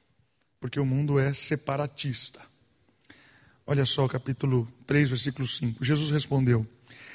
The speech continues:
"Em verdade, em verdade te digo,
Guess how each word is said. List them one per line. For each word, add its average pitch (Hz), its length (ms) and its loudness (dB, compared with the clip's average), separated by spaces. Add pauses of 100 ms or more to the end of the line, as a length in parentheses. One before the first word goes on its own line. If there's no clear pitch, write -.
(120)
"Em 151 160 4
verdade, 156 760 6
em 151 120 4
verdade 143 640 4
te - 160 -2
digo, 131 380 2